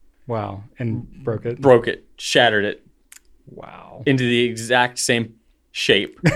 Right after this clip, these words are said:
Speaker 1: <laughs>
Speaker 2: as the one I have.
Speaker 1: <laughs> That is irony right there.
Speaker 2: The
Speaker 1: Wow.
Speaker 2: moment I said "shard of glass," I just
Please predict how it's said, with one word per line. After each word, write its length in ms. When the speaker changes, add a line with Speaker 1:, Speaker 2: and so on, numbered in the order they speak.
Speaker 1:
<laughs> 320
Speaker 2:
as 240
the 80
one 200
I 120
have. 360
Speaker 1:
<laughs> 880
That 160
is 100
irony 360
right 200
there. 360
Speaker 2:
The 100
Speaker 1:
Wow. 60
Speaker 2:
moment 320
I 100
said 420
"shard 400
of 140
glass," 320
I 60
just 180